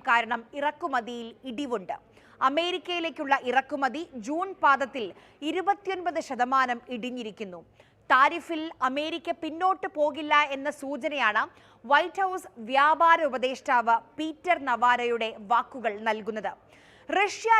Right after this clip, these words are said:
യുക്രൈൻ യുദ്ധം മോദി യുദ്ധമെന്നാണ് വൈറ്റ് ഹൗസ് വിശേഷിപ്പിക്കുന്നത്.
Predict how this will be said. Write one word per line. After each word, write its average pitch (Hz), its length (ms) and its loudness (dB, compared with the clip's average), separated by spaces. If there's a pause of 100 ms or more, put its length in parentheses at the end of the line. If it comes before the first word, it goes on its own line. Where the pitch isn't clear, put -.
(140)
യുക്രൈൻ 349 500 0
യുദ്ധം - 340 0 (480)
മോദി 370 400 4 (120)
യുദ്ധമെന്നാണ് 302 680 2 (220)
വൈറ്റ് 277 340 2
ഹൗസ് 269 300 -2
വിശേഷിപ്പിക്കുന്നത്. 220 840 -10